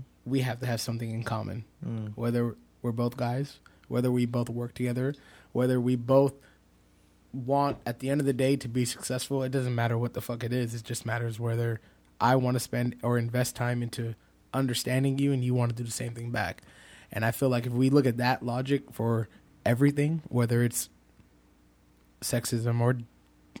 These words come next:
Speaker 1: racism or genderism or fuckism, whatever, it doesn't, I don't, like, it's just, if you are willing to understand, then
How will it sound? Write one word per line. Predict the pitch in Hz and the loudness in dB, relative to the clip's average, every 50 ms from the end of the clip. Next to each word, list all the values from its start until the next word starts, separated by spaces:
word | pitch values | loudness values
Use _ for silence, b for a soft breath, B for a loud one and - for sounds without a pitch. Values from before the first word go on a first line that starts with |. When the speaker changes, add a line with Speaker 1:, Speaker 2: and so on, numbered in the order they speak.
| - - | -10 -2
Speaker 1:
racism | 127 127 139 131 - - 131 120 117 127 127 123 123 123 | 2 4 4 4 4 2 2 2 2 2 0 2 0 0
or | 117 117 113 110 110 B B B B B B B - | 0 0 0 -2 -4 B B B B B B B -12
genderism | 123 - - 139 139 143 139 131 135 135 131 127 135 127 | -2 2 4 4 6 6 6 6 6 4 4 4 2 2
or | 120 113 | 2 0
fuckism, | 107 - - - - 139 135 - 143 131 120 131 131 131 | 0 -2 -8 -2 0 0 0 2 0 0 2 2 2 4
whatever, | 131 131 135 135 131 139 | 4 4 4 6 4 4
it | 123 | 2
doesn't, | 135 127 123 127 123 - - | 2 0 0 -2 -4 -4 -2
I | 123 | 0
don't, | 127 127 123 123 - - - | 0 2 2 0 -4 -4 -4
like, | 123 123 - | -4 -4 0
it's | - 143 120 | -2 -2 -2
just, | - - 135 117 - - B B B B B B B B B B - | 0 -2 -2 -2 -2 -6 B B B B B B B B B B -10
if | 127 - - | -10 -6 -2
you | 127 127 123 | 0 2 4
are | 120 123 127 | 4 4 4
willing | 120 120 131 143 147 151 139 | 4 4 4 6 6 4 4
to | - 143 | 2 2
understand, | 135 143 147 143 - - 151 156 170 180 185 196 202 b b b b b b b b _ - | 2 4 2 2 2 2 2 2 2 2 0 0 -4 b b b b b b b b _ 4
then | 127 135 135 131 127 123 117 120 | 6 6 8 8 6 4 2 -2